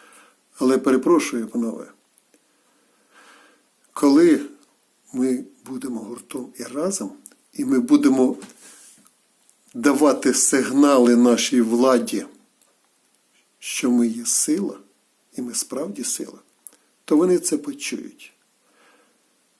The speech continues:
Тому, панове, мій дядя колись казав: «Сусіди — найближчі родичі». І коли він помер,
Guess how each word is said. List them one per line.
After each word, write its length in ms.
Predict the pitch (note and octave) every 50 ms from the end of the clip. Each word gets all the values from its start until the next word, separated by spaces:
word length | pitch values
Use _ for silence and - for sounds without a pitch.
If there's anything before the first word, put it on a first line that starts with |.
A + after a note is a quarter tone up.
| _ _ _ _ _ _ _ _ _
Тому, 220 | - F3+ G3+ A3+
панове, 680 | A3 - G#3 G#3 A3 G#3 D3+ A#2 A2+ F#2+ - - - - _ _ _ _ _ _ _ _ _ _ _ _ _ _ _ _ _ _ _ _ _ _ _ _ _ _ _ _ _ _ _ _ _ _ -
мій 280 | D#3 D#3 E3+ D#3+ - - _ _
дядя 360 | - C#3 D#3+ E3+ B2+ C#3+ C3+
колись 320 | - - C3+ B2+ B2 A#2 -
казав: 380 | - - B2 A2+ C3 A#2 -
«Сусіди — 520 | - - - - - - - G3 G3 F3+ D#3+
найближчі 640 | D#3 D#3+ D#3+ C#3+ D3 D3+ D3+ C#3+ C#3+ - - - C#3+
родичі». 540 | C3+ C3+ B2+ A2 A2 - - - - - - _ _ _ _ _ _ _ _ _ _ _ -
І 80 | B2+
коли 220 | - - C#3+ C3+ B2+
він 160 | C3 B2+ B2
помер, 480 | B2 - C3+ C3+ D3+ F3 E3+ - -